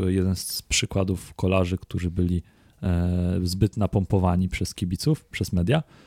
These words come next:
e, i, e, no właśnie ten balonik, jaki, e, urósł wokół, e, Biniama Girmaya w tym roku pękł, e, natomiast on cały czas jest młody, cały czas, e, może się rozwijać, tylko że nie wiem, czy on,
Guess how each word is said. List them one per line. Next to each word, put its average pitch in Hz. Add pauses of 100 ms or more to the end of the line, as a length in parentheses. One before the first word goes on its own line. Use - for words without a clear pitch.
(320)
e, 104 (100)
i, 110 (180)
e, 98
no 123 (120)
właśnie 123 (320)
ten 117 (480)
balonik, 113
jaki, 92 (440)
e, 92
urósł 104
wokół, 95 (140)
e, 92
Biniama 98
Girmaya 98
w -
tym 95
roku 92
pękł, 98 (400)
e, 104
natomiast 104
on 110
cały 107
czas 101
jest 101
młody, 104
cały 98
czas, - (320)
e, 110
może 98
się -
rozwijać, 110 (320)
tylko 135
że 147 (560)
nie 131
wiem, 156
czy -
on, 123